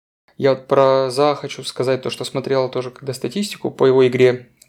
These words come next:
по именно фэнтези. В этом году, да, вот за вот эти, получается, шесть туров, да, у него уже вдвое больше бонусных очков. Короче, он более результативен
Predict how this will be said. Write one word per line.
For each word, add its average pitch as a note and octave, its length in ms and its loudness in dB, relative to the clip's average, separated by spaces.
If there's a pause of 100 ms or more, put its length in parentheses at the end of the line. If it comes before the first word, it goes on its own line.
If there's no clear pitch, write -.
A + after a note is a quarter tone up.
по C3+ 120 4
именно C3 220 2
фэнтези. B2 520 -2 (460)
В B2+ 120 2
этом D3 240 2
году, D#3 340 0
да, E3 80 0
вот B2+ 100 2
за B2 120 4
вот B2 120 0
эти, B2+ 120 -4
получается, B2+ 420 -6
шесть - 320 -6
туров, F#3 260 2
да, B2 160 2
у C#3+ 120 -2
него C3 200 -2
уже C3+ 220 2
вдвое C3 300 2
больше C3 340 -2
бонусных B2+ 420 -6
очков. E3 400 -4 (140)
Короче, D#3 260 0
он C#3 140 -2
более D3 240 2
результативен C3+ 760 -8